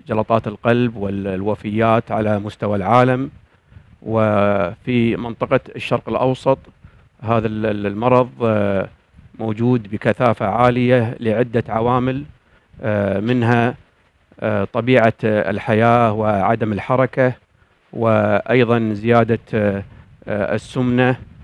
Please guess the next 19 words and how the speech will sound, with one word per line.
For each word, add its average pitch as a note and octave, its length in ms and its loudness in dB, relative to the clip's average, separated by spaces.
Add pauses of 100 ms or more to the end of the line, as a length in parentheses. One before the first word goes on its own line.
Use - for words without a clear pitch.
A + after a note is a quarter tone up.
(100)
والدهون A2 1400 -2
الثلاثية، B2 800 0 (680)
أيضًا، B2+ 460 2
آه، G2+ 520 -4
لشيوع A#2 680 0
مرض A2+ 300 0
السكر A#2 640 -2
وضغط G#2+ 640 0
الدم B2+ 400 -2 (420)
وعوامل A#2 520 4
أخرى. G#2+ 360 -6 (800)
آه، G#2 240 -2
في A#2+ 220 -4
هذا A#2+ 260 0
ال-، A2 160 0
المنبر، B2+ 760 0
آه، G#2+ 180 2
أوجه A2 500 -2 (180)
نصيحة C3 600 -4